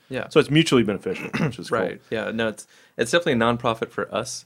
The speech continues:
Speaker 1: but it's definitely, uh, profitable in other ways. Like, we,
Speaker 2: Yeah.
Speaker 1: we get so much value out of just sharing movies that we're excited about, and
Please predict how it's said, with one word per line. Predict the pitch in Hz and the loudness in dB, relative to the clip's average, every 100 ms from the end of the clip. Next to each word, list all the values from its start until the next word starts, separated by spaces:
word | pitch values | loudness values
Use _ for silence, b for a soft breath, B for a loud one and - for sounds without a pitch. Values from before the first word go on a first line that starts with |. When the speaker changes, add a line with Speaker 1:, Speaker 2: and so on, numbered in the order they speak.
| _ | _
Speaker 1:
but | 131 - | 0 0
it's | 104 - | -4 0
definitely, | 123 127 110 104 98 - | 0 2 2 0 -2 -4
uh, | 98 95 92 _ _ _ | -4 -4 -6 _ _ _
profitable | 104 101 107 101 98 | -2 -2 -2 -4 -4
in | 92 | -4
other | 85 90 | -4 -4
ways. | 82 - - - | -6 -8 -16 -10
Like, | 92 - | -10 -6
we, | 107 | 0
Speaker 2:
Yeah. | - - _ _ _ _ | 0 0 _ _ _ _
Speaker 1:
we | 120 127 127 - - | -4 -2 -4 -8 -8
get | 110 104 - | -4 -4 -6
so | - 110 | -6 -4
much | 101 - | -4 -6
value | 98 98 95 95 - | -4 -4 -4 -8 -6
out | 95 | -4
of | 95 90 _ _ - | -4 -8 _ _ -16
just | 110 - | -16 -16
sharing | - 104 104 98 95 110 - | -10 -6 -6 -6 -10 -14 -10
movies | 101 101 98 95 - - _ | -8 -6 -8 -10 -14 -18 _
that | 101 - _ _ _ _ _ | -10 -10 _ _ _ _ _
we're | 104 104 | -8 -8
excited | 98 107 117 | -6 -8 -6
about, | 123 135 - - _ | -8 -10 -12 -14 _
and | - 98 98 98 | -12 -10 -8 -10